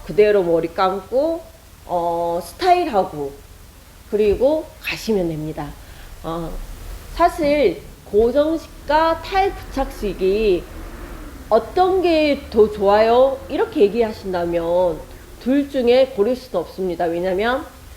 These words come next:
상황에 따라 고정식이 좋을 수도 있고 탈부착식이 좋을 수도 있기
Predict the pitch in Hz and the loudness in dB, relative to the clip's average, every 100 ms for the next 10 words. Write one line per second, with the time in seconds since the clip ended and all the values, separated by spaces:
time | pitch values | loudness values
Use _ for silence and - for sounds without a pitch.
0 | - - - - 349 359 349 294 - 190 | -20 -20 -16 -4 2 2 2 0 0 2
1 | 185 214 175 - 185 226 247 254 196 180 | 2 2 0 -2 0 2 0 0 -4 0
2 | 185 196 - - 175 165 - 277 339 - | 2 2 0 -2 -2 -2 0 2 2 -4
3 | - - - 320 330 320 - - 180 - | -16 -18 -6 -2 0 -2 -8 -16 -16 -16
4 | - - 240 330 - - - - - 196 | -16 -10 -8 -8 -12 -20 -16 -10 2 4
5 | 196 196 - - 156 - | 4 0 -8 -6 -6 -8